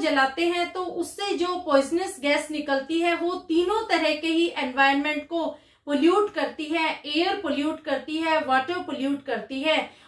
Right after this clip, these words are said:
और साथ में soil भी pollute हो जाती है। तो हमें प्लास्टिक के यूज को हमेशा no कहना चाहिए। कभी भी हमें प्लास्टिक के जो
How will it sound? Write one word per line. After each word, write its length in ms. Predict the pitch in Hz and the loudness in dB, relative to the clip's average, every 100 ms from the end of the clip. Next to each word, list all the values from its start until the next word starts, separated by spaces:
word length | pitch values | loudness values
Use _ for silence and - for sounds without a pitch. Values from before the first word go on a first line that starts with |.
| - | -4
और 160 | 277 | 0
साथ 320 | 277 262 240 262 | 2 4 2 4
में 160 | 294 294 | 0 -2
soil 340 | - 311 330 | -2 2 2
भी 160 | 339 349 | 4 0
pollute 480 | 311 247 269 311 269 | 2 0 0 -2 -2
हो 120 | 262 | -2
जाती 340 | 262 254 294 | 0 0 -2
है। 240 | 294 330 330 - _ _ | -2 -2 -2 -6 _ _
तो 160 | 403 427 | -2 0
हमें 440 | 349 269 277 285 294 | 2 2 0 0 -2
प्लास्टिक 520 | 302 311 - 339 - | -2 -2 -2 -8 -6
के 140 | 294 | -4
यूज 340 | 269 240 262 254 | -2 -2 -6 -8
को 180 | - | -6
हमेशा 640 | 294 247 226 226 226 311 349 - _ - | -4 -2 -2 -2 2 2 2 -4 _ -4
no 360 | 262 277 359 415 | 2 6 6 4
कहना 320 | 330 269 285 285 | 2 0 0 -2
चाहिए। 440 | 285 277 311 311 - _ - | 0 0 0 -4 -12 _ -4
कभी 280 | 311 339 370 | 0 0 2
भी 200 | 320 320 | 2 2
हमें 380 | 277 262 277 | 0 0 -2
प्लास्टिक 600 | 254 226 233 - 302 294 | 0 -2 -2 -6 -10 -8
के 160 | - 294 | -4 -2
जो 240 | 285 302 | 0 0